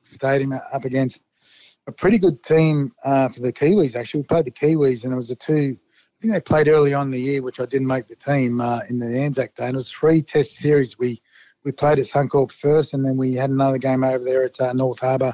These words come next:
in New Zealand. So, um, yeah, it was, it was, uh, definitely,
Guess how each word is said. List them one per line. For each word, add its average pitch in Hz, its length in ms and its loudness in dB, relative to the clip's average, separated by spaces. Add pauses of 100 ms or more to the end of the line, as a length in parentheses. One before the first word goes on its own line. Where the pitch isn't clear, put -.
(480)
in 131 120 0
New 127 160 2
Zealand. 135 500 2
So, 127 400 2
um, 131 300 0 (540)
yeah, 151 140 4
it 143 100 6
was, 147 280 -2
it 156 100 0
was, 139 280 -2
uh, 143 480 0 (500)
definitely, 147 340 -4